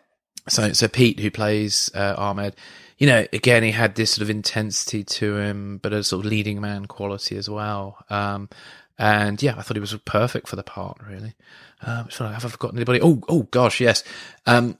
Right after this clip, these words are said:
so there's a very small part played by, um, a student I worked with once when I was working at Mountview.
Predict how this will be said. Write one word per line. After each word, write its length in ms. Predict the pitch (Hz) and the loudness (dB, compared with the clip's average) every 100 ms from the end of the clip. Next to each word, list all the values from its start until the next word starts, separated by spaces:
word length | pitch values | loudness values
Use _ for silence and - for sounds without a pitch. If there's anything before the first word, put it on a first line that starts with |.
| - | 0
so 160 | - | 4
there's 140 | 123 123 | 6 8
a 40 | |
very 200 | 151 196 | 10 8
small 500 | 185 - - 165 240 | 8 2 8 8 8
part 420 | - - 50 - | 4 2 2 0
played 340 | - 110 107 104 | 0 2 4 2
by, 420 | 110 110 110 107 - | 4 4 4 0 0
um, 480 | 107 110 107 107 - | 4 4 4 -2 -8
a 120 | - | -6
student 580 | - - - 143 131 98 | -4 0 4 4 4 0
I 80 | 80 | 0
worked 220 | 80 76 | 0 -2
with 160 | - 95 | -6 -4
once 280 | 87 82 - | -4 -4 -6
when 100 | 85 | -4
I 20 | |
was 140 | 95 | 0
working 280 | 98 101 - | 0 0 -2
at 80 | - | -2
Mountview. 600 | 107 107 - - 55 | 0 -2 -6 -12 -12